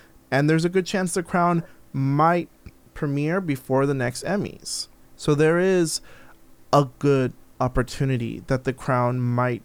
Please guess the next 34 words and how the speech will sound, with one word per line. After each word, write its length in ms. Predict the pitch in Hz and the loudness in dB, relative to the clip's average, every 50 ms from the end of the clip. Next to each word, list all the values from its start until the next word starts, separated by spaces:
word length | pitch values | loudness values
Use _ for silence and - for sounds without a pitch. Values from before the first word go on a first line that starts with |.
| _ _ _ _ - | _ _ _ _ -14
come 260 | - - 139 123 123 120 | -6 -2 -2 0 0 -2
in 140 | 117 117 | -2 -2
and 200 | 117 113 113 110 - - - - - - - 127 | -4 -4 -4 -6 -8 -12 -20 -20 -20 -12 -6 -2
maybe 180 | 131 127 127 | 0 0 0
take 260 | 123 - - 127 123 | -2 -2 -2 -2 -2
an 120 | - 120 - | -2 -6 -6
Emmy 320 | - 127 127 131 127 127 | -4 -4 -2 -2 -2 -2
nomination 540 | 127 120 120 123 120 120 117 113 - - 117 | -2 -2 -2 -2 -4 -4 -6 -8 -8 -8 -8
or 100 | 110 110 | -8 -8
so, 240 | - - 117 113 117 | -6 -4 -4 -2 -2
depending 460 | 120 127 123 - - 127 123 123 123 | -2 -4 -4 -4 -4 -4 -2 -2 -2
on 220 | 117 117 113 110 - - - - - - - _ - | -2 -4 -4 -8 -12 -18 -20 -20 -20 -20 -20 _ -4
how 160 | - 123 120 | -2 0 0
good 280 | 120 113 131 131 127 127 | 0 0 0 2 2 2
of 100 | 120 120 | 2 2
a 100 | 123 113 | 0 -2
show 440 | - - - - 120 120 120 123 | -4 -6 -4 -2 0 0 0 0
it 180 | - - 117 117 | -2 -2 -4 -2
is 200 | 117 110 110 - | -2 -4 -4 -6
at 100 | 98 - | -8 -6
that 220 | - 82 85 - | -6 -6 -6 -6
point, 180 | - - 117 117 | -8 -8 -8 -6
especially 300 | 120 - 180 165 - 190 | -4 -4 -4 -2 -2 -4
since 220 | - - 165 151 | -2 -2 -2 -2
season 260 | - 147 131 143 139 123 | -2 -2 -4 -4 -8 -6
four 240 | - 131 127 123 | -2 0 0 0
was 320 | 120 120 127 123 120 120 127 | 2 2 0 0 0 -2 -4
the 100 | - 117 | -8 -8
big 240 | 117 - 120 117 110 | -6 -4 -4 -4 -2
season 300 | - 123 120 110 113 110 | -4 -4 -4 -4 -6 -8
for 160 | - 113 110 | -8 -8 -8
them 180 | 104 - 98 | -8 -10 -10
to 80 | - - | -10 -10
win. 240 | - - - - | -10 -10 -12 -14